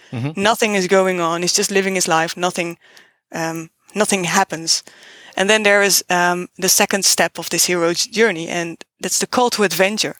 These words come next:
Speaker 2: So th-, this is actually where we have to put in the spoiler alert <laughs> for every movie. But, uh, it's the call to adventure. So something happens. The hero, uh, or the main character of the movie has to leave his, his ordinary world and go on a journey.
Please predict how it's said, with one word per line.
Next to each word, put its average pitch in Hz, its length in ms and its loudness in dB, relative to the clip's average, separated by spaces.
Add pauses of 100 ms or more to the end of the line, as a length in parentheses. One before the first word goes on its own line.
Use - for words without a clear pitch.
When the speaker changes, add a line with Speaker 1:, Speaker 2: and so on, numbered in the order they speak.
(300)
Speaker 2:
So 185 360 2 (460)
th-, - 140 -10
this 226 180 2
is 294 320 0
actually 208 260 0
where 190 140 2
we 185 120 0
have 196 180 2
to 180 180 -4 (100)
put 208 140 -2
in 185 140 2
the 170 80 0
spoiler 165 440 2
alert 160 280 -4
<laughs> - 300 -10 (540)
for - 360 -4
every 180 200 0
movie. 165 360 -10 (520)
But, 220 220 4
uh, 208 160 2
it's - 140 0
the 240 80 0
call 254 180 4
to 233 100 0
adventure. 196 540 0
So 185 440 -2
something 277 440 0
happens. 220 600 0 (100)
The 190 100 0
hero, 208 640 4 (100)
uh, 185 260 0
or 185 220 2
the 190 80 -4
main 196 220 0
character 196 440 2
of 175 120 -2
the 190 80 -4
movie 196 360 0
has 196 320 2
to 208 120 0
leave 208 360 -2
his, - 360 0
his - 160 -2
ordinary 202 460 4
world 185 340 0
and 180 220 -2
go 185 180 2
on 180 100 -2
a 170 40 -6
journey. 190 440 2